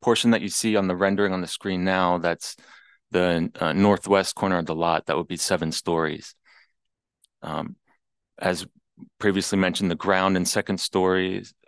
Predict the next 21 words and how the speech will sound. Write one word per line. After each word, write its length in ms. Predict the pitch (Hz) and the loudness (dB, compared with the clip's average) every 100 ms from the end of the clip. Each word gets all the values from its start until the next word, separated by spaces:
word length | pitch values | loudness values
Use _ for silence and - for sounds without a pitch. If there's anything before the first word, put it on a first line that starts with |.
| _ | _
uh, 140 | - 98 - | -6 -4 -2
include 800 | 92 90 - 95 95 90 85 - | -4 -2 0 2 2 2 -2 -2
about 240 | 98 82 | -2 0
thirty-one 440 | - 101 92 90 87 | 2 2 2 0 2
thousand 320 | 92 87 85 | 0 0 -4
square 280 | - 92 85 | -4 -4 -4
feet 320 | - 85 82 | -4 -6 -2
of 380 | 87 82 - - _ _ _ _ | -2 -2 -6 -20 _ _ _ _
proposed 640 | - 95 95 87 85 80 - | -10 -4 2 2 2 -2 -6
commercial 440 | - 92 87 - 92 | -2 0 0 -2 -6
floor 320 | - 90 82 | -2 0 0
area, 400 | 82 82 82 - _ _ _ _ _ - | -2 -2 -4 -10 _ _ _ _ _ -8
and 160 | - 90 | -2 0
then 100 | 82 | 0
the 80 | 80 | -2
hundred 340 | 87 85 87 | -4 -4 -4
and 120 | 82 | -2
eleven 520 | 80 82 85 80 80 - | -2 -2 -2 -4 -6 0
multifam-, 560 | 90 - 101 90 85 80 | 0 0 -4 -2 -2 -4
family 440 | _ - 85 85 80 | _ -2 0 0 -2
units, 560 | 85 82 80 - - | -2 -2 -2 -6 -8